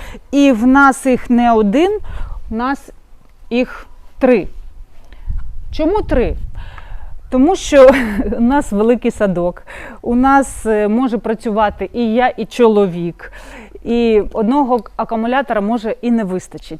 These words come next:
Тобто, якщо у вас дійсно багато роботи і у вас багато приладів, е, то може не вистачить одного акумулятора. Якщо невеличкий об'єм,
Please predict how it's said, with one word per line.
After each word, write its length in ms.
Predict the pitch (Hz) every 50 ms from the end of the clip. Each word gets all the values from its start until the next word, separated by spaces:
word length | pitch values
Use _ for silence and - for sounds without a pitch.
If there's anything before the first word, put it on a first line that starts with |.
| - -
Тобто, 320 | - 240 185 - - 160
якщо 460 | 165 180 - - - - - - 311 294
у 200 | 269 254 233 208
вас 320 | 226 233 233 220 - -
дійсно 480 | 190 180 190 247 247 - - 220 190 180
багато 400 | 170 208 196 214 214 - - 170
роботи 600 | 175 185 180 208 262 320 - - 370 359 370 381 - - - - - - - - - -
і 140 | 247 247 247
у 120 | 233 214
вас 240 | 202 220 208 180 175
багато 540 | 175 175 226 240 262 220 214 190 - 185 160
приладів, 800 | - - 233 254 277 294 320 311 269 330 349 320 - - - 240
е, 120 | 240 233 196 - - -
то 120 | 233 240
може 340 | 220 220 240 277 294 - 254
не 120 | 226 226
вистачить 500 | 190 185 180 - - 165 - - - -
одного 300 | 190 180 196 190 - 196
акумулятора. 760 | 185 180 - - 185 185 180 175 160 151 - - - 151 156 170 - - - - - - - - -
Якщо 580 | 381 427 370 - - - - 359 359 359 359 330
невеличкий 960 | 294 285 262 277 285 240 254 254 254 277 269 240 - - - - 247 240 233
об'єм, 560 | 233 240 262 285 226 214 226 233 233 226 226